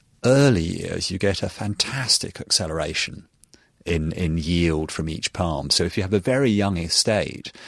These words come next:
you have a lot of palms that are on that, that upward curve of, of yield improvement. And so in our case,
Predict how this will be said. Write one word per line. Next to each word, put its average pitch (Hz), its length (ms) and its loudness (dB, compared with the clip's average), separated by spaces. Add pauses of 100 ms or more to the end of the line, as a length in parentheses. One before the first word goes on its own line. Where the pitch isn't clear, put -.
(140)
you 101 120 0
have 92 160 0
a 95 80 4
lot 110 420 4
of 98 160 -2
palms 87 640 -2
that 92 120 2
are 95 80 4
on 98 200 4
that, 87 300 0
that 90 220 -6 (140)
upward - 520 -2
curve 85 600 0 (400)
of, 82 460 -2
of - 240 -4 (120)
yield 92 500 4
improvement. 87 920 0 (540)
And 101 180 0
so 98 300 4 (580)
in 95 140 0
our 127 220 2
case, - 600 0